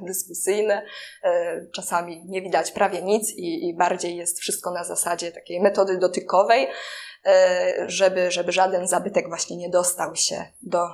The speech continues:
do środka, tylko żeby zobaczyć, wtedy się odstawia, robi się,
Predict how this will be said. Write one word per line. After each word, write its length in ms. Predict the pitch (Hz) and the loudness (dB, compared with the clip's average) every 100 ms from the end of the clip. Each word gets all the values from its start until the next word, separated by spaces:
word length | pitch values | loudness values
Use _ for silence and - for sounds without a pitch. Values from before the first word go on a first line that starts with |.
| 185 | -8
do 80 | 180 | -6
środka, 720 | 165 202 202 214 - 196 190 - - - - | -2 4 4 2 2 2 2 -2 -18 -20 -6
tylko 320 | 175 175 165 | -4 -4 -6
żeby 440 | 160 165 160 156 - | -6 -6 -10 -10 -12
zobaczyć, 580 | - - 175 202 208 190 | -6 -2 4 4 2 -6
wtedy 240 | - - 170 | -6 -6 -4
się 220 | - - | -4 -2
odstawia, 600 | - - - 196 190 175 | -2 0 2 2 2 0
robi 280 | 170 165 170 | 0 -6 -6
się, 300 | - 170 165 | -4 -4 -10